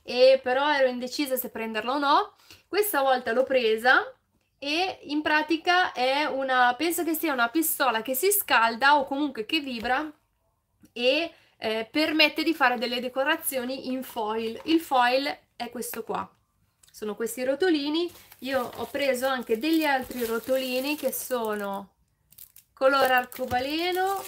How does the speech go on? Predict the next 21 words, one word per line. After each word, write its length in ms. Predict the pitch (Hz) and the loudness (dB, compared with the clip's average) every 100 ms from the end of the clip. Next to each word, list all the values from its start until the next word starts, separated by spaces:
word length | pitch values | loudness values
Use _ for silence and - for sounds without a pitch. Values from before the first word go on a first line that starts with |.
| - - - - | -14 -20 -20 -20
color 580 | - 240 254 247 233 - | -10 -2 0 0 -2 -6
oro 360 | - 254 254 254 | -2 2 2 2
rosa. 600 | 233 226 233 233 294 349 - - | 0 0 0 0 0 -2 -8 -10
Ecco, 280 | 220 233 262 | -8 -2 0
l'oro, 460 | 294 392 415 359 - | 4 4 4 0 -4
l'oro 640 | 277 311 370 403 403 403 - | -2 4 6 6 4 -2 -4
rosa 600 | - 247 254 247 320 392 415 - | -2 0 0 0 0 0 -4 -14
è 360 | - 269 302 302 | -4 0 0 -2
un 140 | 254 | -6
colore 320 | 247 254 247 262 | -4 -2 -2 -2
che 80 | |
mi 120 | 254 208 | -4 -2
fa 120 | 220 | 0
impazzire 600 | 220 220 220 - 220 214 | 0 0 -6 -6 -4 -2
ultimamente, 760 | 208 - 220 220 208 208 214 | -4 -6 -10 -8 -8 -8 -8
negli 200 | 208 208 | -8 -8
ultimi 400 | 220 - 226 220 | -10 -10 -10 -6
anni 240 | 208 202 208 | -6 -6 -8
in 80 | |
particolar 520 | 202 202 220 220 233 247 | -8 -12 -12 -8 -6 -4
modo, 500 | 277 311 339 392 | -2 0 0 0